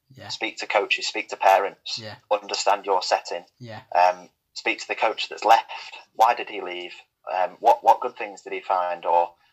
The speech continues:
Speaker 2: what's the one tip that he'd give me if I wanted to stay for quite a while?
Speaker 1: Mm.
Speaker 2: That sort of thing.
Speaker 1: Mm. Mm.
Speaker 2: Um,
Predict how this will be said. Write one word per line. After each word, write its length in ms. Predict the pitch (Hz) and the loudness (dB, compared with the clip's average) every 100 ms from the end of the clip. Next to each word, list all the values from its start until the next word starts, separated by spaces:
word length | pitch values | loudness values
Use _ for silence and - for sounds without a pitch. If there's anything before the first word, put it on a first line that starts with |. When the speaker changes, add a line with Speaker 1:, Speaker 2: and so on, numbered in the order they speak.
| _ | _
Speaker 2:
what's 240 | 107 101 | 0 0
the 80 | - | 2
one 220 | 101 98 | 2 2
tip 180 | - - | 2 -6
that 80 | - | -6
he'd 120 | - | -10
give 160 | 104 98 | -10 -8
me 280 | 98 95 - | -8 -10 -14
if 120 | 95 | -2
I 120 | 95 92 | 0 4
wanted 240 | 98 98 | 2 2
to 80 | - | -8
stay 260 | - 98 | 0 0
for 80 | - | 0
quite 220 | - 90 | 2 4
a 40 | 95 | 6
while? 380 | 101 95 165 - | 4 4 -2 -8
Speaker 1:
Mm. 100 | 117 | -8
Speaker 2:
That 140 | 92 - | -8 -6
sort 140 | - | -10
of 100 | - | -10
thing. 180 | 180 175 | -12 -16
Speaker 1:
Mm. 640 | 113 104 131 _ _ - 104 | -18 -18 -20 _ _ -12 0
Mm. 300 | 90 87 | 2 2
Speaker 2:
Um, 100 | 85 | -2